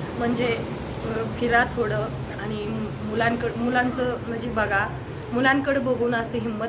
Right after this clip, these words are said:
करा. आता काय करायचं, काय म्हणजे जो चांगला माणूस असतो त्याला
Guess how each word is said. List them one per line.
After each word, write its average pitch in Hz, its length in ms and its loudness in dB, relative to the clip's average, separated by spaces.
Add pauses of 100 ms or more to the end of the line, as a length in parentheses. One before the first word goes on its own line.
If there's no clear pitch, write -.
(120)
करा. 185 300 -2 (340)
आता 214 120 -4
काय 226 300 -2
करायचं, - 760 -6
काय 285 200 4 (460)
म्हणजे 247 320 -2 (320)
जो 285 160 2
चांगला 294 680 4
माणूस 277 360 2
असतो 277 300 -2
त्याला 269 260 -2